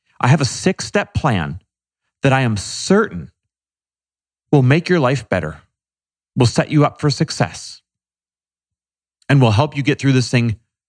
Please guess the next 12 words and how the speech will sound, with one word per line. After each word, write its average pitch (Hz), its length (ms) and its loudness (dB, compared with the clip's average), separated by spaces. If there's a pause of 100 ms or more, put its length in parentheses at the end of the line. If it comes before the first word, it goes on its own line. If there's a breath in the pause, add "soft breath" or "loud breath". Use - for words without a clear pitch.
(880)
much 120 260 2
easier 104 600 0 (1500)
than 117 160 4
you 117 100 6
would 120 180 2
otherwise, 92 640 -4 (680)
as 110 140 2
long 98 160 2
as 95 80 2
you 98 80 0
follow 107 300 -2
it. - 100 -6